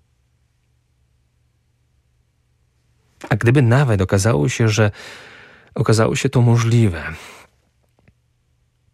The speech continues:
to i wtedy Bóg nie przestanie nas kochać. Nie może się przecież zaprzeć samego siebie. Bóg, który jest miłością, nigdy nie zmieni swojej natury.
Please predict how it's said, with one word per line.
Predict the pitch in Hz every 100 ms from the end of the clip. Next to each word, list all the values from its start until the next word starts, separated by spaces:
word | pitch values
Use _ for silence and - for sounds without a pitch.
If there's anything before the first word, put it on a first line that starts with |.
| _
to | -
i | 117
wtedy | - 113 107
Bóg | 95 117 143 - -
nie | 123
przestanie | 113 - - 117 98 87
nas | 78 -
kochać. | 82 - - - - - _ _ _ _ _ _ _ _ _ _ _ _ _ _ _ _ _ _ -
Nie | 110 104 92
może | 101 131 123 110
się | 98
przecież | 90 - - 101 - - - -
zaprzeć | 101 95 98 - - -
samego | 82 80 80
siebie. | - 90 85 95 _ _ _ _ -
Bóg, | 101 117 - -
który | - 104
jest | 87 82
miłością, | - 87 80 82 - 87 87 _ _ _ _ _ _ _ _ _ _ _ _ _ -
nigdy | 113 131 151 104 90
nie | 90
zmieni | 92 95 92
swojej | - - 95
natury. | 90 - 104